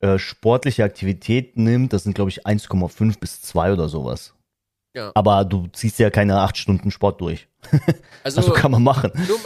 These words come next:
Speaker 2: nur mal als Beispiel wird hier aufgeführt: eine siebzig Kilo schwere Person, die acht Stunden schläft, verbrennt fünfhundert Kalorien beim Pennen. So,
Speaker 1: Mhm.
Speaker 2: du hast ja eine Fitnessuhr, ne?
Speaker 1: Mhm.
Speaker 2: Hast du heute schon trainiert?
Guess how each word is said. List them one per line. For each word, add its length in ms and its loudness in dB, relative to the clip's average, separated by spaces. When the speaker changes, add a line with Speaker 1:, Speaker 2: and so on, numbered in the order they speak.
Speaker 2:
nur 120 -6
mal 100 -8
als 180 -8
Beispiel 460 -10
wird 100 -12
hier 180 -10
aufgeführt: 520 -14
eine 80 -6
siebzig 580 -12
Kilo 340 -8
schwere 380 -6
Person, 460 -6
die 180 -8
acht 240 -8
Stunden 280 -8
schläft, 340 -8
verbrennt 360 -6
fünfhundert 480 -8
Kalorien 380 -6
beim 160 -4
Pennen. 240 -12
So, 220 -6
Speaker 1:
Mhm. 300 2
Speaker 2:
du 120 -2
hast 160 -2
ja 40 -6
eine 120 -6
Fitnessuhr, 580 -10
ne? 240 -10
Speaker 1:
Mhm. 300 4
Speaker 2:
Hast 180 -10
du 60 -6
heute 120 -8
schon 140 -14
trainiert? 500 -10